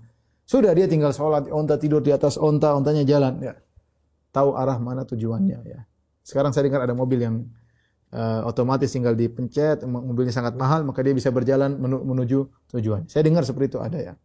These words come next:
Ya, orang kalau seperti itu dia bisa tidur, dia bisa sholat malam, ya. Atau kalau dia ada supir, ya sudah, supirnya su-, nyupir, dia ya sholat malam di belakang atau di depan, di samping supir, boleh. Ya, boleh. Dan itu kebiasaan Nabi Shallallahu Alaihi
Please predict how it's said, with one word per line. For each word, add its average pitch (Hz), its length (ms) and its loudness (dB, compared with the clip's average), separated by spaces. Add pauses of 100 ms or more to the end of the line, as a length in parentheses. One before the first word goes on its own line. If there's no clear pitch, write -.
(480)
Ya, - 160 -6
orang 175 220 2
kalau 143 100 2
seperti 131 260 0
itu 160 60 0
dia 143 100 2
bisa 120 200 -2
tidur, 151 240 2
dia 139 100 0
bisa 127 220 -4
sholat 120 240 -2
malam, 147 320 -2
ya. 120 160 -6 (420)
Atau - 160 -4
kalau 220 140 4
dia 226 100 4
ada 180 160 2
supir, 208 300 0
ya 160 80 2
sudah, 156 180 0
supirnya 143 320 -4
su-, - 400 -4
nyupir, 143 380 0
dia 156 180 2
ya 143 80 -2
sholat 131 240 -2
malam 139 240 -2
di 123 80 -2
belakang 147 460 -2 (600)
atau - 160 -12
di 120 120 0
depan, 123 240 -2
di 113 40 -4
samping 113 300 -4
supir, 151 400 -4
boleh. 123 640 0 (600)
Ya, - 160 -10
boleh. 123 320 -2
Dan 123 120 -6
itu - 160 -8
kebiasaan 123 440 -4
Nabi 123 160 -6
Shallallahu 117 400 -6
Alaihi 117 320 -4